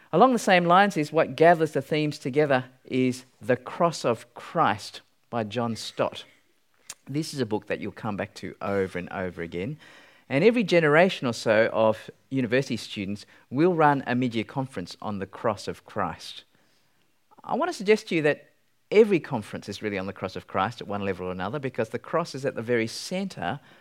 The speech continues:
of our understanding of theology. And this one is a one that you'll come back to over and again. And just another kind of resource book is called God's Big Picture by Vaughan Roberts.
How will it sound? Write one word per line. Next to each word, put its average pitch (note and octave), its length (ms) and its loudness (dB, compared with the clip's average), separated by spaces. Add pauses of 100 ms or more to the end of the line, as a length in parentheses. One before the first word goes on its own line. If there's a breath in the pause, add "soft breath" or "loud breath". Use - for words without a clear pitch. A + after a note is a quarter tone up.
(220 soft breath)
of A2+ 140 -6
our A#2 140 2
understanding G#2+ 920 -4 (380 soft breath)
of G2 180 -2
theology. F#2 800 -8 (540)
And G2 180 -6
this - 260 -6
one F2+ 320 -10
is F#2+ 160 -10
a F#2 60 -8
one F2+ 260 -6
that F2+ 180 -8
you'll F#2 140 -10
come F#2 200 -10
back F2+ 180 -10
to - 200 -16
over F#2 260 -4
and E2+ 100 -8
again. F2 440 -8 (1300 soft breath)
And D#3 120 -2
just B3 160 -2
another E3+ 300 6
kind C#3 320 0
of A2+ 200 -2 (280)
resource A#2+ 580 0
book G2 320 -8 (260)
is A2+ 160 -6
called A2 440 -4
God's D3 340 6
Big B2 320 -4
Picture - 480 -4 (100)
by G#2 180 0
Vaughan A2 500 0
Roberts. G#2 580 -6